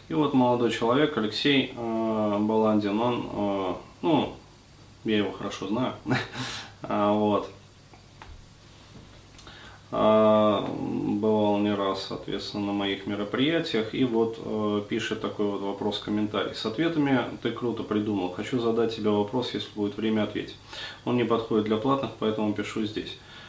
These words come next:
А, ну и дальше вот. «Денис, я являюсь твоим учеником, поэтому хочу сказать, что ни в коем случае не хотел, э, обидеть или, э, подчеркнуть некомпетенции. <laughs> В одном из видео ты ответил человеку, который спрашивал тебя, правильно ли, что он сказал девушке,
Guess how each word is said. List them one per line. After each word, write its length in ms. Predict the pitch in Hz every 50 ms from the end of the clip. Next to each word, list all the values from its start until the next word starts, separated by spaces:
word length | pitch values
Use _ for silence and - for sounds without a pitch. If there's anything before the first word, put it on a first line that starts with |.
| - - - -
А, 460 | - 101 101 101 98 95 92 - - 123
ну 120 | 127 135
и 40 | 131
дальше 280 | 113 113 101 92 - -
вот. 220 | 92 92 90 90 101
«Денис, 360 | 117 127 131 131 113 - -
я 140 | 117 117 113
являюсь 340 | 113 113 113 110 107 110
твоим 220 | - 110 110 110 107
учеником, 480 | 104 107 - 113 113 113 127 147 147
поэтому 320 | 135 120 110 107 107 104 104
хочу 240 | - - - - 113
сказать, 360 | - - 107 107 120 120 117
что 160 | - - 107
ни 60 | 104
в 80 | 101 -
коем 180 | - 120 110
случае 340 | 107 - - 110 104 - 104
не 60 | 104
хотел, 400 | 101 - 101 - - 110 107 95 - -
э, 320 | - 104 104 104 101 98 - -
обидеть 500 | 107 107 117 131 135 120 110 104 - -
или, 240 | 113 107 107 104 101
э, 540 | 92 - - - 101 101 101 98 95 95 90 80 - - -
подчеркнуть 520 | 107 - - 110 104 - 120 113 107 -
некомпетенции. 800 | 107 107 - 104 101 101 98 - - - 98 92 90 - - - - - - - -
<laughs> 240 | - - - - -
В 160 | 127 120 113
одном 280 | 113 120 143 147 143
из 100 | 127 113
видео 300 | 117 127 131 120 113 107
ты 100 | 107 110
ответил 380 | 110 107 - 117 110 - 110 107
человеку, 420 | 107 - 110 110 110 110 110 110
который 260 | - - - 107 104 101
спрашивал 500 | - - 113 110 107 - - 104 101 92
тебя, 220 | - 104 101 104
правильно 400 | 101 - 117 117 113 113 110 104
ли, 120 | 101 95
что 220 | 92 - - - 104
он 100 | 104 98
сказал 340 | - - 101 101 104 101 101
девушке, 440 | 110 117 120 113 113 - - 110